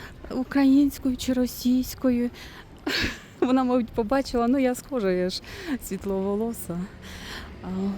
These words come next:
можливо, вона зрозуміла, що я десь з пострадянських країн.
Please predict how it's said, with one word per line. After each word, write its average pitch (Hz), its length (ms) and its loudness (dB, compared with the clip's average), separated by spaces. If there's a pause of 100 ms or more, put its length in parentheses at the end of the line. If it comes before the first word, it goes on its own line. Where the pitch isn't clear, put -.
(260)
можливо, 240 380 2
вона 214 280 4 (280)
зрозуміла, 208 800 4
що 196 440 0 (680)
я 180 140 0
десь 180 400 -4 (280)
з - 20 -14
пострадянських 185 840 -4 (100)
країн. 180 460 0